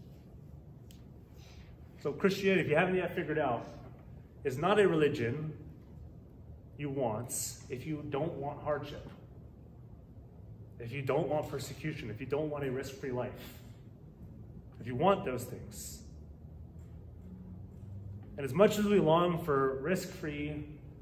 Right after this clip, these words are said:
hardship-free, persecution-free life, Paul says it's actually not what we need.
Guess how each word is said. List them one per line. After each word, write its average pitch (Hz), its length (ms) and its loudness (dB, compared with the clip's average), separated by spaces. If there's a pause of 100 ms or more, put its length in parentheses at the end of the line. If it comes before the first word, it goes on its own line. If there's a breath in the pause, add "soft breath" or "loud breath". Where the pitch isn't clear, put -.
(320)
hardship-free, 139 1080 0 (600)
persecution-free 151 960 -2
life, 131 600 -2 (1800)
Paul 185 240 6
says 147 180 2
it's 120 80 0
actually 170 240 2
not 143 160 -2
what 135 100 -2
we 120 80 -2
need. 110 240 -4